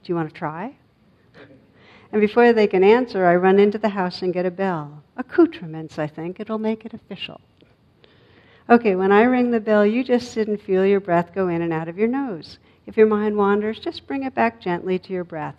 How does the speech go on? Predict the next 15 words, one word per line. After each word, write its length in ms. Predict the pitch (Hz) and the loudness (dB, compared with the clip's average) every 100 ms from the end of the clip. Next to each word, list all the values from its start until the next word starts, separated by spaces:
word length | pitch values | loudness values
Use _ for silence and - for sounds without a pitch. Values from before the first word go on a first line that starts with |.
| _ 214 | _ -16
We'll 120 | 214 | -14
sit 260 | - 233 | -4 -6
for 80 | 233 | -6
ten 320 | 214 214 190 | -8 -4 -2
minutes." 500 | 185 170 147 _ - - _ _ _ _ _ _ _ _ - - _ 247 | -2 -6 -12 _ -20 -20 _ _ _ _ _ _ _ _ -20 -20 _ -6
"Okay," 400 | 262 - 294 262 | -6 -2 -2 2
they 120 | 190 | 0
both 280 | 170 156 151 | -2 -8 -10
say, 280 | - 160 | -6 -4
suddenly 500 | 170 143 156 156 156 - | -4 -6 -6 -6 -10 -8
eager. 400 | 165 165 185 190 | -8 -6 -6 -6
"This 200 | - - | -8 -12
will 80 | 240 | -8
be 140 | 170 | -10
fun." 480 | - 185 185 156 | -6 -4 -4 -6